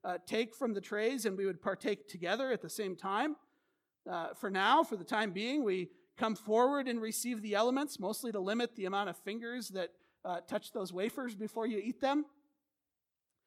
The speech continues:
There's no biblically mandated mode or method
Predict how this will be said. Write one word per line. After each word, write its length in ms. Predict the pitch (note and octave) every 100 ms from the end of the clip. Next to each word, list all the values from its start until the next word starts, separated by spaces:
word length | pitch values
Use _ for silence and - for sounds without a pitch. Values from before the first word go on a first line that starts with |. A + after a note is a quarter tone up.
| _ _
There's 140 | A3
no 160 | D#4 D#4
biblically 800 | D4 B3+ D4 C4 D4 C4 A#3+ A3 - -
mandated 640 | G#3 G3+ A#3 A3+ G#3+ G#3
mode 540 | F#3 F#3 G#3 G#3 F#3+ E3
or 180 | F3+ F3+
method 580 | G3 G#3 - E3 D#3